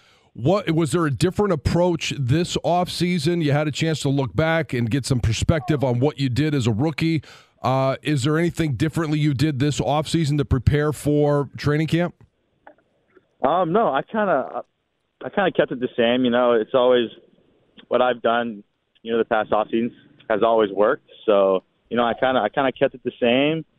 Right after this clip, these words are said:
Speaker 2: Might have changed a few things, but just overall, it's been the same for me.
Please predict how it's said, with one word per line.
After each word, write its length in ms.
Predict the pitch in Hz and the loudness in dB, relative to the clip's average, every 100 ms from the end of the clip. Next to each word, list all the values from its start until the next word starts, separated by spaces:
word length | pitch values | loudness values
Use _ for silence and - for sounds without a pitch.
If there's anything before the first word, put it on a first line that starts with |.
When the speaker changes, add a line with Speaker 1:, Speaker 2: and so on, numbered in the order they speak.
| _ _ - | _ _ -4
Speaker 2:
Might 200 | 131 170 | 0 0
have 100 | 151 | 0
changed 280 | 185 165 | 0 0
a 60 | 151 | -2
few 160 | 147 170 | 0 2
things, 380 | 202 208 180 | 2 0 0
but 320 | 117 131 117 - _ _ - - | 2 4 4 0 _ _ -12 -2
just 140 | 131 | 2
overall, 460 | 135 135 113 113 135 | 4 4 4 4 2
it's 100 | 117 | -2
been 140 | 120 | -6
the 60 | 107 - | -8 -4
same 180 | 113 | -4
for 120 | 107 98 | -2 -4
me. 140 | 90 | -6